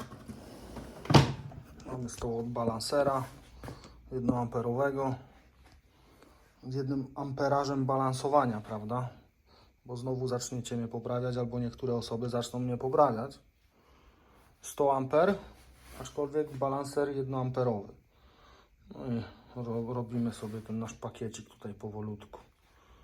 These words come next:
Cały czas. Kończymy. Jak mówię, on ma jakieś jeden trzy kilowata. Dużo nie ma, ale potrzebny mi jest taki pakiet właśnie.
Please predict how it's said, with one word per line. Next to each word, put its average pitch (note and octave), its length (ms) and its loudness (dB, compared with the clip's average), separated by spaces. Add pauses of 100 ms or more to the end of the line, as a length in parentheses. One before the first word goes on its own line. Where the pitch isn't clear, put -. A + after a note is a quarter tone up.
(360)
Cały A2 320 -6
czas. A2 400 -8 (1500)
Kończymy. D3+ 640 0 (2500)
Jak A#2+ 160 -8
mówię, C3 320 0
on B2 140 0
ma A#2 120 0
jakieś A#2 300 -4
jeden A#2+ 240 0
trzy - 180 -2
kilowata. A2+ 540 -4 (960)
Dużo F3 220 0
nie C#3 160 2
ma, F3 240 6 (1040)
ale D3 340 0 (320)
potrzebny A2 480 -2
mi A2+ 120 -2
jest A#2 160 -8
taki A#2+ 220 -10
pakiet A2+ 340 -8
właśnie. A#2+ 360 -8